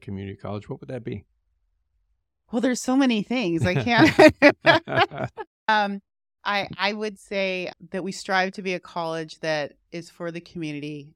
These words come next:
Speaker 2: uh,
Speaker 1: Mm-hmm.
Speaker 2: for the students. And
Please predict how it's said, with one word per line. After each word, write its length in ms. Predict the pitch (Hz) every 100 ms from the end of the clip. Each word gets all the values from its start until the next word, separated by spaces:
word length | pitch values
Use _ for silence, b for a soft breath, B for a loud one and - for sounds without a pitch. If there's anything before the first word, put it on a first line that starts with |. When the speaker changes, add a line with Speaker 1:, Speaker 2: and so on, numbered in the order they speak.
| -
Speaker 2:
uh, 240 | 147 143
Speaker 1:
Mm-hmm. 220 | 113 101
Speaker 2:
for 160 | 104 165
the 80 | 151
students. 760 | - - 151 143 135 - - _ _ _ _ _ _ _ _ _ _ _
And 400 | 165 156 151 156